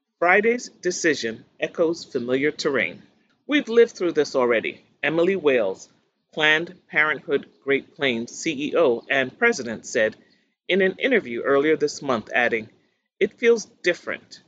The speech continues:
because it is no longer death by a thousand cuts. And I think that's what it has been living in Missouri." For anti-abortion advocates, a new frontier awaits.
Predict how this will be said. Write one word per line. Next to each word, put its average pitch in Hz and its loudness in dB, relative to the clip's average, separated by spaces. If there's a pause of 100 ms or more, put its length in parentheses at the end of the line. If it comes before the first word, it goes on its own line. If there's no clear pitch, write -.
(120)
because 143 -2
it 156 -2
is 143 -2
no 156 2
longer 170 2
death 131 -2 (520)
by 131 2
a 117 -2
thousand 131 -2
cuts. - -12 (640)
And 170 2
I 160 4
think 214 0
that's - 0
what 139 2
it 135 -2
has 139 0
been 123 0 (480)
living 147 2
in 123 -2
Missouri." 127 0 (920)
For 165 -2
anti-abortion 190 0
advocates, 123 -4
a 131 -8
new 143 -2
frontier 139 -4
awaits. - -10